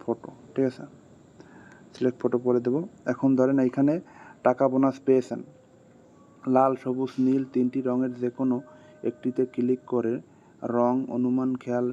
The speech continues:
শুরু করুন, এখনই বোনাস পাবেন চারশো এক টাকা, ঠিক আছে? এখানে লাল সবুজ কই? এখানে লাল সবুজ কিছুই নাই, ঠিক আছে? আমি চারশো টাকা, চারশো এক টাকা আমি বোনাস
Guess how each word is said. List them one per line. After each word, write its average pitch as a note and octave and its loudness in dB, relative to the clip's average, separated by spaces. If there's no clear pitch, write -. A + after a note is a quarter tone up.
শুরু B2 -4
করুন, B2+ -4
এখনই B2 -4
বোনাস B2+ -4
পাবেন A#2+ -6
চারশো A#2 -10
এক A#2 -10
টাকা, G#2 -12
ঠিক B2+ -6
আছে? B2 -10
এখানে A#2+ -2
লাল A#2 -2
সবুজ B2 -12
কই? - -10
এখানে B2+ -6
লাল A#2 0
সবুজ B2 0
কিছুই B2 -6
নাই, A#2+ -2
ঠিক B2+ -8
আছে? B2+ -8
আমি A#2+ -4
চারশো A#2+ -4
টাকা, C3+ -2
চারশো C3 -2
এক C3 -2
টাকা C3+ -2
আমি C3+ 2
বোনাস C3 0